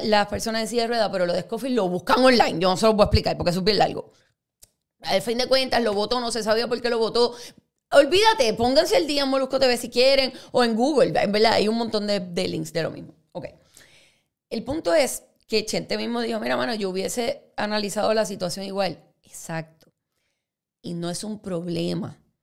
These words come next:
Pero entonces, si no es un problema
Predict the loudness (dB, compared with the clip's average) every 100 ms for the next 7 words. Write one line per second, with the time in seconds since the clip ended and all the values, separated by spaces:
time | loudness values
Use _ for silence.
0 | _ _ _ _ _ _ _ _ -4 -2
1 | -4 -4 -4 -2 -4 -6 -8 -12 _ _
2 | _ _ -16 -10 -8 -6 -6 -6 -6 -8
3 | -8 -8 -4 -2 -2 0 0 -2 -2 -6